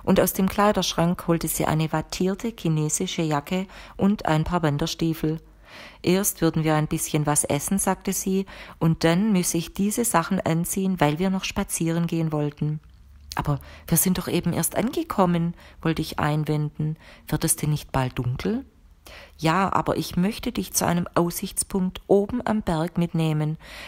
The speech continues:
von wo aus du das ganze Haus und das Grundstück sehen kannst. Am besten ist es, wenn man das Haus zu dieser Tageszeit zum ersten Mal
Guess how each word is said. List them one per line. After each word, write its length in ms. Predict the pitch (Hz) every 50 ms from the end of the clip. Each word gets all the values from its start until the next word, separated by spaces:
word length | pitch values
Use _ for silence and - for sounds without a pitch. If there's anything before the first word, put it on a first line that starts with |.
| -
von 240 | - - 175 170 156
wo 140 | 165 196 220
aus 180 | 226 190 175 -
du 200 | - 170 160 156
das 300 | - 165 165 - - -
ganze 460 | 175 185 202 240 - - 262 247 -
Haus 320 | 165 160 170 185 190 -
und 280 | - - - 190 220 233
das 200 | 247 240 - -
Grundstück 520 | - - 170 165 170 - - - 180 -
sehen 340 | - - - 147 147 151 160
kannst. 500 | - - 175 160 160 160 - - - - - - - - - - - - - -
Am 220 | - 160 185 190
besten 380 | 175 214 254 277 - - - -
ist 300 | - 165 165 - - -
es, 280 | 165 165 - - - -
wenn 100 | 156 156
man 140 | 156 151
das 280 | 151 160 160 - - -
Haus 320 | 180 185 202 190 - -
zu 140 | - - 156
dieser 540 | - - - - 208 233 277 - - 214 -
Tageszeit 800 | - - 160 147 147 - 165 - - - - 175 165 165 165 - - - - - - -
zum 220 | - - 139 127 - - -
ersten 480 | 147 156 165 185 208 - - - 214 202
Mal 320 | 170 143 139 139 143 151